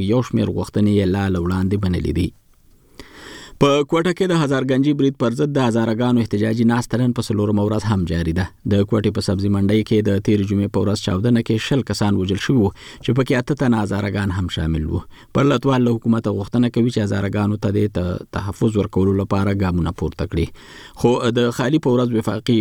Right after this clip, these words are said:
وزیر، اه، علي زیدي چې د حکومت په استازیتوب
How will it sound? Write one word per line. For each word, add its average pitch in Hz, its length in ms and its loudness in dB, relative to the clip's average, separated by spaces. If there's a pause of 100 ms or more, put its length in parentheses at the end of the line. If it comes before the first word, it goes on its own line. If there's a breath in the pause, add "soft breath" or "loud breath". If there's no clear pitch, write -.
(120)
وزیر، 104 480 2
اه، - 720 -4
علي 110 240 2
زیدي 113 320 4
چې 101 480 2
د 95 100 0 (140)
حکومت 131 400 0
په 104 160 0
استازیتوب 107 640 2